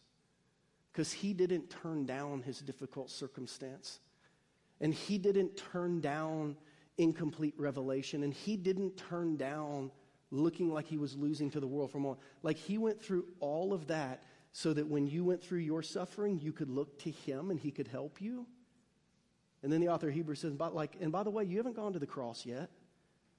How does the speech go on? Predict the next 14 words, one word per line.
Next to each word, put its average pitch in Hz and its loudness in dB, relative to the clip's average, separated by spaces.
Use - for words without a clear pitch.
So - -2
you're 170 2
suffering, 147 -2
but 151 -2
Jesus 196 -4
can 135 -2
help 185 -6
you 123 -2
in 147 6
your 131 2
suffering." 127 -8
Somebody 165 0
say, 170 2
"Jesus." 151 -4